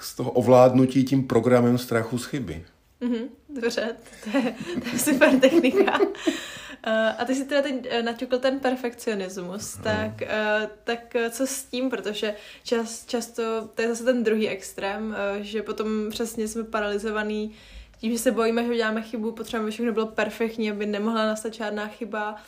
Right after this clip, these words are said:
Speaker 2: A, a často potom, eh, nevím, možná i chceme, já mluvím trošku teď <laughs> za sebe, eh, a jako dělat si věci sami, protože ostatní nám to, že jo, můžou pokazit a tak, a radši si, radši si to všechno uděláme sami dobře. Ehm, tak co s tím, nebo jaké jsou třeba tvoje zkušenosti?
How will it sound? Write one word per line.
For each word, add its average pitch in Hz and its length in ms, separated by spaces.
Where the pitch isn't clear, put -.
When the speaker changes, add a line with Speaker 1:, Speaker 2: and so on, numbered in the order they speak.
Speaker 2:
A, 202 340
a - 260
často 220 300
potom, 220 240
eh, 202 40
nevím, 190 440
možná 208 320
i 208 80
chceme, 208 280
já 202 80
mluvím 196 200
trošku 202 240
teď 214 200
<laughs> 220 160
za 220 100
sebe, - 300
eh, 202 380
a 190 200
jako 214 200
dělat 214 300
si 226 120
věci 220 340
sami, 214 440
protože 196 400
ostatní 196 320
nám 190 120
to, 196 60
že 190 100
jo, 185 80
můžou 180 220
pokazit 214 440
a 185 40
tak, 208 220
a 202 40
radši 196 180
si, 208 200
radši 208 180
si - 100
to 220 60
všechno 214 280
uděláme 202 320
sami 220 240
dobře. 202 400
Ehm, 196 240
tak 214 200
co 233 140
s - 100
tím, 247 200
nebo 208 140
jaké 196 240
jsou 202 120
třeba 202 200
tvoje 185 200
zkušenosti? 208 600